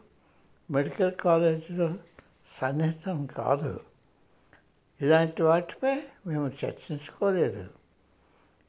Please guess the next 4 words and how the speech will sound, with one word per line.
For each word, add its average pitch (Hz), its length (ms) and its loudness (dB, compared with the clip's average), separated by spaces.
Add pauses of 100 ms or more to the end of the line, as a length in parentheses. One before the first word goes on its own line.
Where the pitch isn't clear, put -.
(240)
మేము 165 220 2
కౌలాలంపూర్లో 240 1080 4
మరలా 180 320 4
కలిసాక 143 800 0